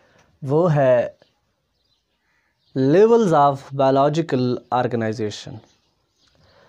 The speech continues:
बेटे, बायोलॉजी का ये तीसरा टॉपिक है, जिसके अंदर हम एक जानदार को उसके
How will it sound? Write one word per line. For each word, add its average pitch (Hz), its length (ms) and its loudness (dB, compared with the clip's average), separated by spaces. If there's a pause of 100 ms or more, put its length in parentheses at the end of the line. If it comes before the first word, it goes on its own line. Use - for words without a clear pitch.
(500)
बेटे, 220 500 2 (1000)
बायोलॉजी 202 520 2
का 233 160 0
ये 202 480 2 (220)
तीसरा 190 380 0
टॉपिक 143 500 -2
है, 135 280 -8 (520)
जिसके 175 340 -2
अंदर 180 320 2
हम 123 440 -4 (720)
एक 202 380 4
जानदार 151 640 2
को - 540 -8 (540)
उसके 147 600 0